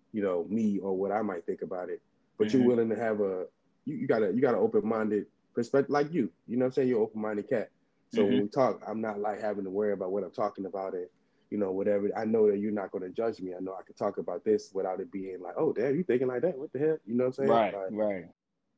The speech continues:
Speaker 1: that is a big part of it, I would say.
Speaker 2: Right.
Speaker 1: And
Speaker 2: I agree with, I agree with that though, man. Sometimes it is the way that, uh, somebody present a message to you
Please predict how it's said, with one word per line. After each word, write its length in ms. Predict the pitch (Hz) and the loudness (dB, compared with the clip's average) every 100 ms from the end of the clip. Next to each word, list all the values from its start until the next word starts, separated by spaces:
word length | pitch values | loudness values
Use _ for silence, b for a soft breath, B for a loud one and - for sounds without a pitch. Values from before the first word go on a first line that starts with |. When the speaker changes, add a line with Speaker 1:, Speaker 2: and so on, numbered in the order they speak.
| _ _ _ - | _ _ _ -2
Speaker 1:
that 400 | 120 123 110 - _ - | 0 2 -2 -6 _ 0
is 140 | 127 | 0
a 60 | 110 | 2
big 220 | 131 120 | 0 0
part 240 | 143 120 | 2 2
of 120 | 101 90 | 2 -4
it, 60 | |
I 80 | 87 | -8
would 120 | 82 | -8
say. 200 | - 85 82 _ _ _ 113 | -12 -14 -14 _ _ _ -6
Speaker 2:
Right. 400 | 117 110 95 - 101 | -2 -2 -4 -8 -6
Speaker 1:
And 300 | 110 160 254 | 2 4 4
Speaker 2:
I 0 | |
agree 220 | 190 226 | 6 6
with, 160 | 214 - | 4 4
I 200 | 202 311 | 4 4
agree 220 | 190 190 | 4 4
with 160 | 143 107 | 2 0
that 200 | 107 92 | -2 -2
though, 140 | 104 | -4
man. 220 | 107 117 | -2 -6
Sometimes 480 | 120 170 - 180 135 | -4 -6 -4 -4 -2
it 140 | 123 123 | -2 2
is 280 | 143 123 | 2 0
the 100 | 107 | -6
way 320 | 98 107 120 113 | -8 -4 -2 -2
that, 260 | 104 98 - - | -4 -6 -10 -12
uh, 220 | 101 98 | -10 -10
somebody 420 | 92 120 113 107 98 | -10 -10 -8 -6 -8
present 420 | - 95 104 92 | -14 -14 -14 -14
a 40 | |
message 460 | 98 104 - 92 - | -12 -12 -12 -14 -10
to 120 | 104 | -6
you 220 | 101 95 | -4 -6